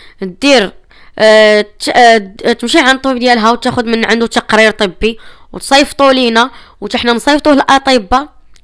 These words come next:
اللي كاينين في فرنسا، وباش ان ايمان تعالج في،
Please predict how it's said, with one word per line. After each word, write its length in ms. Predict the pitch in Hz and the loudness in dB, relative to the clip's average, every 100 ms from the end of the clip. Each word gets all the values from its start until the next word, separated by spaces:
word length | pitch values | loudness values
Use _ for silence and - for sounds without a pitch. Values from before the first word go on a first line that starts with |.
| - | -10
اللي 160 | 202 | -8
كاينين 320 | 254 285 277 262 | -4 0 0 -2
في 100 | - | 0
فرنسا، 540 | 254 240 226 254 269 - - - - | 2 2 2 -2 -2 -6 -20 -20 -18
وباش 300 | 202 247 - | -4 -4 -2
ان 220 | 240 240 | -2 0
ايمان 520 | 240 240 233 226 240 - - | -2 0 0 0 -2 -8 -14
تعالج 400 | 196 226 247 208 | -2 0 0 -4
في، 760 | - 220 208 202 190 185 175 | -4 0 2 2 2 0 -2